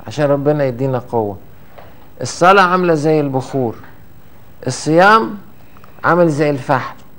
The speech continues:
الفحم اللي منور بالنار، مولع نار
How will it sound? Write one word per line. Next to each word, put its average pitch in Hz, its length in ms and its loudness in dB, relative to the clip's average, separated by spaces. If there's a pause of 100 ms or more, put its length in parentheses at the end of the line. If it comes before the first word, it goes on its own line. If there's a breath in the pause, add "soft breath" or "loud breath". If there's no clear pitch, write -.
(1080 soft breath)
الفحم 147 580 2
اللي 123 340 0
منور 139 680 6 (140)
بالنار، 123 520 2 (1080)
مولع 131 460 4
نار 120 320 -2